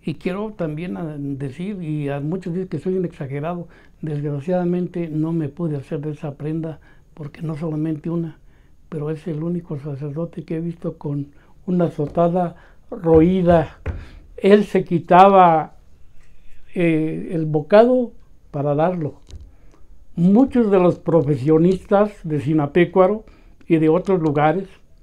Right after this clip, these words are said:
gozan de un título universitario gracias al corazón del señor cura don Ramón López Lara,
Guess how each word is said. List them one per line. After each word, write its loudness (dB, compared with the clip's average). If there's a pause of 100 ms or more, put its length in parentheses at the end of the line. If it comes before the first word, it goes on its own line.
(840)
gozan 2
de 0
un 0
título -2 (120)
universitario -4 (1040)
gracias 2 (920)
al 0
corazón 0 (1120)
del -8
señor -4
cura -2
don -4
Ramón -8
López -8
Lara, -12